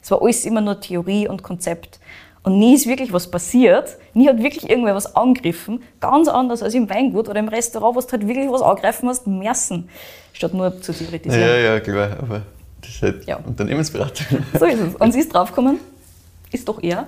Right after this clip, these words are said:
Speaker 1: nicht ganz ihrs.
Speaker 2: Mhm.
Speaker 1: Sie will die, sie will lieber doch irgendwas tun.
Speaker 2: Ja, klar.
Speaker 1: Ja. Und ja, im Gegensatz zu ihr hat übrigens, äh, der Bruder von der Birgit, äh, von Anfang an gewusst, relativ genau, dass er in die Gastro gehen will.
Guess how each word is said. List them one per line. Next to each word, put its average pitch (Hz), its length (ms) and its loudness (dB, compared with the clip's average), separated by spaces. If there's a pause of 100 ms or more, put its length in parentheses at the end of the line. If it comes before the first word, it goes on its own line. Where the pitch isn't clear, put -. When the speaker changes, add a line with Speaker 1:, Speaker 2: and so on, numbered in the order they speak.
Speaker 1:
nicht - 240 -4
ganz 196 260 0
ihrs. 214 340 2
Speaker 2:
Mhm. 117 440 2
Speaker 1:
Sie - 180 -8
will 202 120 -6
die, 190 100 -6 (260)
sie 175 200 -6
will 180 80 0
lieber 180 280 0
doch 175 280 -6
irgendwas 175 420 -6
tun. 160 240 -6 (220)
Speaker 2:
Ja, 104 240 2 (240)
klar. 95 200 -4
Speaker 1:
Ja. 165 120 -2 (480)
Und 202 320 2 (180)
ja, 170 200 -2 (120)
im 208 160 2
Gegensatz 233 460 -2
zu - 100 -8
ihr 247 220 0
hat 220 80 -4
übrigens, 214 500 -6
äh, 175 220 -6
der 180 80 -6
Bruder 220 240 -8
von 233 160 -8
der 214 80 -6
Birgit, 208 520 -6
äh, 175 120 -2
von 185 120 -10
Anfang 202 380 -6
an 185 140 -8
gewusst, 190 540 -10 (140)
relativ 190 300 -8
genau, 190 360 -4 (340)
dass 185 200 0
er 185 200 0
in 202 100 0
die 202 60 -2
Gastro 170 400 -6
gehen 160 200 -6
will. 160 120 -10